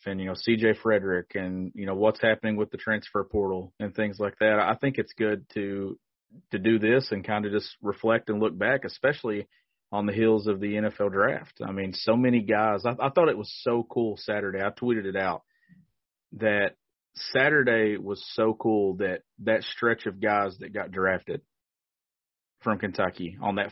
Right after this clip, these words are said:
final day of the draft. I mean, we're, I know we're not talking first round, second round, third round picks, but guys who got contracts in the N F L, guys who heard their name called, realized the dream. I thought that was really super cool to see all those guys, a, a lot of good guys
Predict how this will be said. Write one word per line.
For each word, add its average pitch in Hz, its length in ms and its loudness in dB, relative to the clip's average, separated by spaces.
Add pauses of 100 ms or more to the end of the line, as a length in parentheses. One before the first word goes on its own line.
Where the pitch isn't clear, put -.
final 104 240 0
day 95 160 -2
of 92 60 -2
the 95 60 -6
draft. 85 400 -6
I 107 60 -2
mean, 101 160 -2
we're, 117 140 2 (140)
I 113 100 2
know 113 180 2
we're 110 140 0
not - 180 -4
talking 107 340 0
first - 280 -2
round, 101 180 -6
second 101 320 -6
round, 98 240 -4
third 101 180 2
round 90 240 -4
picks, 107 460 0
but 98 260 -2 (640)
guys 110 420 2
who 107 400 0 (220)
got 110 260 0
contracts 98 520 -2
in 98 60 -10
the 92 60 -8
N 90 100 -8
F - 40 -12
L, 92 160 -4
guys 101 320 0
who 104 140 -4
heard 107 260 0
their 104 140 2
name 95 180 -6
called, 90 300 -4
realized 104 440 0
the - 60 -10
dream. 95 400 -6 (640)
I 113 100 0
thought 117 200 4
that 110 140 2
was 90 140 -8
really 104 340 2
super 98 360 -6
cool 92 440 -2
to 101 80 -4
see - 180 -2
all 98 140 2
those 92 180 -2
guys, 92 480 -2
a, 101 40 -2
a - 20 2
lot 110 400 4
of 95 180 2
good 113 220 0
guys 85 460 -8